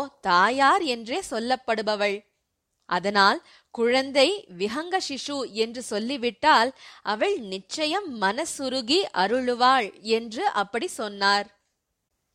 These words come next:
குழந்தையாயிருந்த ஆச்சாரியாள் அந்த பிராமண ஸ்திரீயை குழந்தையாக பார்த்து அவள் பிஹாஃபில் வேண்டினார். அவளுக்கு, அவளுடைய பதிக்கு,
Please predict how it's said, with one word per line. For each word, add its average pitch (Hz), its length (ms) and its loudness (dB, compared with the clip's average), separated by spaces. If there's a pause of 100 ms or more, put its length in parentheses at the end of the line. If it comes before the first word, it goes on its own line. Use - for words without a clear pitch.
(680)
குழந்தையாயிருந்த 247 1040 0 (100)
ஆச்சாரியாள் 233 760 0 (300)
அந்த 285 300 -4
பிராமண 214 640 0
ஸ்திரீயை 277 520 0 (120)
குழந்தையாக 269 840 2
பார்த்து 226 480 2 (440)
அவள் 214 400 0
பிஹாஃபில் 285 640 0
வேண்டினார். 220 720 0 (920)
அவளுக்கு, 254 680 -2 (500)
அவளுடைய 302 600 2
பதிக்கு, 226 560 -2